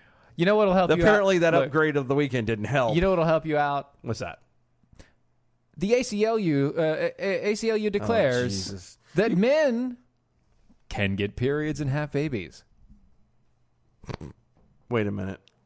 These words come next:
Speaker 1: On Tuesday afternoon, the American Civil, Civil Liberties Union made an interesting claim on Twitter.
Speaker 2: Mm-hmm.
Speaker 1: They said, quote
Speaker 2: Interesting. Is that the word they used?
Speaker 1: Yeah,
Speaker 2: Interesting?
Speaker 1: interesting.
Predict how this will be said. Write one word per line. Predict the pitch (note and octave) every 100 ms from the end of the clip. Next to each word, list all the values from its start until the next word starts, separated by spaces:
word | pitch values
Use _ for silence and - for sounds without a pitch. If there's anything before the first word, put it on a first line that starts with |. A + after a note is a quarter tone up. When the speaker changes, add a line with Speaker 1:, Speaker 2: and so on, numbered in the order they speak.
| _
Speaker 1:
On | D3+
Tuesday | D#3+ C4+ A3 E3+
afternoon, | A#2 G#2 G#2 G#2+
the | A#2
American | A#2 C#3 B2+
Civil, | A2 C#3+ B2 B2+ -
Civil | - F#3+ G3
Liberties | E3+ D3+ C3+
Union | B2+ A#2 G2+ - - -
made | A#2 C#3
an | C#3+
interesting | - F3+ - D#3+ B2+ - F#2+ F#2
claim | C#3 C#3 C3+
on | B2
Twitter. | A#2 C3 A#2 - - _ _ _ _ A2+
Speaker 2:
Mm-hmm. | G#2 A#2+ E3+ A3+ - _ _ _ _ _
Speaker 1:
They | F#3
said, | - A#2+ G#2+ G#2
quote | - A3+ A#3 -
Speaker 2:
Interesting. | C#3+ D#3+ C#3+ A#2+ F#2
Is | G2
that | B2
the | C#3
word | C3+ C#3+
they |
used? | C#3 D3 D3+ -
Speaker 1:
Yeah, | B2+
Speaker 2:
Interesting? | F#2+ E3+ G3 G3+
Speaker 1:
interesting. | F#3+